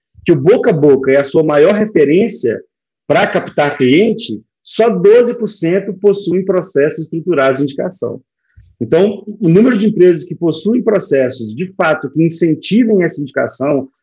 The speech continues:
ou, ou, ou essa, essa venda de novos produtos, ela, ela é muito baixa. E isso acontece, na maior parte das empresas, de forma orgânica, né? Acontece de forma sem estruturação clara, clara e definida.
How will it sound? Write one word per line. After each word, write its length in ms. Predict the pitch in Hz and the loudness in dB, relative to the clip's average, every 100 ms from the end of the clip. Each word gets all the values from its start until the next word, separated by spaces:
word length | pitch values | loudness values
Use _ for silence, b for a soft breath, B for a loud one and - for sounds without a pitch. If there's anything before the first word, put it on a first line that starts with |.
| _ _ | _ _
ou, 480 | 139 143 127 135 - _ | 2 4 2 -4 -14 _
ou, 480 | 135 135 135 127 123 | 2 4 4 2 2
ou 320 | 139 135 131 131 | 2 4 2 -2
essa, 460 | 127 147 135 131 | -2 0 0 0
essa 180 | 123 127 | -4 -4
venda 200 | 117 175 | 0 0
de 100 | 160 | 2
novos 240 | 156 143 147 | 0 0 0
produtos, 500 | 127 113 190 185 165 | -2 2 0 2 0
ela, 240 | 151 - 147 | 0 0 0
ela 120 | 151 | 2
é 60 | |
muito 240 | 160 214 220 | 2 0 0
baixa. 460 | 156 147 - 101 156 | 0 0 -2 -2 2
E 120 | 190 | 2
isso 160 | 190 | 2
acontece, 640 | 220 240 220 165 151 147 135 | 0 0 0 2 2 0 -2
na 80 | 143 | 0
maior 140 | 175 | 0
parte 320 | - 156 147 | 0 -2 0
das 140 | 143 139 | -2 -2
empresas, 360 | 143 165 185 | 0 0 0
de 80 | 190 | -2
forma 280 | 180 175 208 | -2 2 2
orgânica, 600 | 170 156 156 147 - 113 | 4 2 2 0 -4 -6
né? 120 | 139 | -6
Acontece 560 | 170 - 139 143 143 143 | -6 -4 -2 2 0 0
de 40 | |
forma 400 | 147 143 160 160 - _ _ _ | 0 2 2 0 -4 _ _ _
sem 220 | 185 196 | 2 2
estruturação 580 | 196 185 170 160 190 190 | 2 -2 -2 0 -2 2
clara, 440 | 170 185 180 147 - - - | 0 2 0 -2 -8 -20 -2
clara 560 | 156 160 180 185 190 | 0 2 0 0 0
e 40 | 175 | -4
definida. 520 | 160 196 165 101 | -4 -2 -2 -2